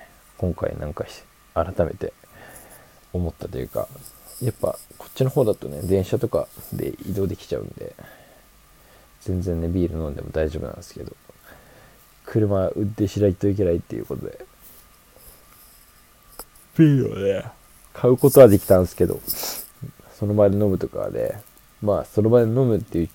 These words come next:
チャンスもなかったんですけど、実際。一個あの、イカの駅っていうね、あの、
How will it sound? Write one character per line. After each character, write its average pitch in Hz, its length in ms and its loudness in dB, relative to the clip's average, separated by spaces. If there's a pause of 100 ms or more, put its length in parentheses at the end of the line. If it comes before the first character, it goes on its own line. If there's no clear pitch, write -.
(120)
チ - 100 -4
ャ 113 60 2
ン 104 40 0
ス - 120 -8
も 90 80 -4
な 95 100 -4
か 113 100 2
っ - 40 2
た - 100 -12
ん - 80 -10
で - 60 -12
す - 100 -12
け 82 80 2
ど、 - 220 -4 (380)
実 98 100 -2 (120)
際。 90 140 2 (2250)
一 127 80 -2
個 92 160 2
あ 82 60 -2
の、 85 180 -4 (540)
イ 117 80 -6
カ 127 140 8
の 131 120 6
駅 135 180 2
っ - 20 -20
て - 200 -10
い 107 60 -6
う 90 60 -10
ね、 - 180 -14 (400)
あ - 80 -16
の、 50 200 -12